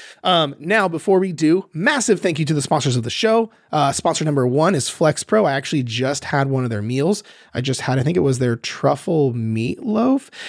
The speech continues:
It was basically truffle mashed potatoes and, and meatloaf, and I am obsessed with it. It is so good.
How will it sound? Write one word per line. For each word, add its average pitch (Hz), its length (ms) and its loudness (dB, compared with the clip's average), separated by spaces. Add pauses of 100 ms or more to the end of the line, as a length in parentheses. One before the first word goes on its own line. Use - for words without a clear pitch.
It - 60 0
was 196 100 0
basically 214 440 0
truffle 170 540 0
mashed 135 400 -2
potatoes 120 500 -2
and, 110 320 -4
and 123 240 0
meatloaf, 110 460 -2
and 123 100 -4
I 123 160 2
am 120 240 -2 (320)
obsessed - 560 0
with 120 160 -2
it. 117 80 2
It 120 60 0
is 104 120 -2
so 131 440 -2
good. 104 340 -4